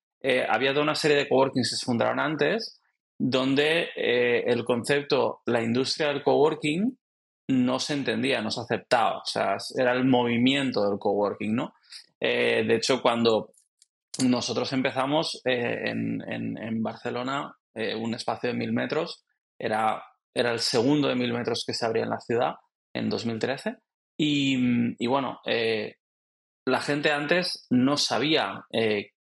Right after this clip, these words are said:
cómo iba a ganar dinero. Es decir, era como, había, había esa discusión, ¿no? Mirabas artículos, había muy poquita cosa publicada,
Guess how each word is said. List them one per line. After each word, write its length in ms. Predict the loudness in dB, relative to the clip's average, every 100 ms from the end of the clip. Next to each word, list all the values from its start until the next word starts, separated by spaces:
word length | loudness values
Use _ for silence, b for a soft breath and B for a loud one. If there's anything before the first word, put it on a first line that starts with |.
| -6
cómo 600 | 2 2 4 2 0 0
iba 320 | 0 2 0 0
a 40 |
ganar 280 | -2 -4 -4
dinero. 360 | -2 -2 -4
Es 140 | -8 -8
decir, 380 | -8 -6 -8 -8
era 240 | -8 -6 -4
como, 220 | -4 -2
había, 220 | 0 0
había 300 | 0 0 0
esa 160 | 0 2
discusión, 640 | 0 0 -2 2 4 4
¿no? 120 | 0
Mirabas 360 | 2 2 0 -2
artículos, 420 | -2 0 0 2
había 180 | 2 2
muy 180 | 2 2
poquita 320 | 2 2 0
cosa 220 | 0 -4
publicada, 540 | -2 -2 0 0 0